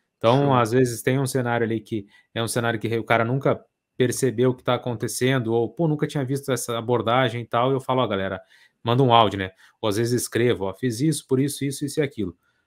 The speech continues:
Speaker 1: Hoje esse grupo conta com mais de mil pessoas, né? Passou de mil pessoas aí nesse, nesse mês de maio.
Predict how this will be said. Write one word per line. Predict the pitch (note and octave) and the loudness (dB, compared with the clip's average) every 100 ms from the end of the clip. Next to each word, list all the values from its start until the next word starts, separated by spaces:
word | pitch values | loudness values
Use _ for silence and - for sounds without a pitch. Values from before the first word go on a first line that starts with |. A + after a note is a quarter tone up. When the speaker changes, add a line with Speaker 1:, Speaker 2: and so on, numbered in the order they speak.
| _ - | _ 4
Speaker 1:
Hoje | C#3 D3 | 4 6
esse | D#3+ E3+ | 2 0
grupo | C3+ C#3 D3+ D3 D3 C3+ | -2 2 2 2 -2 0
conta | D3 C#3+ | -2 -2
com | C#3+ | -2
mais | C#3 C3+ D3+ | 2 2 2
de | C#3+ | 2
mil | C#3+ | 2
pessoas, | C#3+ C3 - C#3+ D#3 | 2 0 2 2 2
né? | A2+ | 0
Passou | A2+ A#2 - C3 | -6 -6 -4 -4
de | B2+ | -4
mil | A#2 A#2 | -4 -6
pessoas | G#2+ - B2 A#2 G2+ | -6 -8 -4 -4 -2
aí | G2+ | -4
nesse, | G#2+ F#2+ - G2+ | -6 -10 -10 -10
nesse | G2+ - G2+ | -10 -10 -10
mês | G2 G2 - - _ _ - | -8 -8 -10 -16 _ _ -8
de | A2 | -4
maio. | A2+ A2 C3+ E3 | 2 2 2 0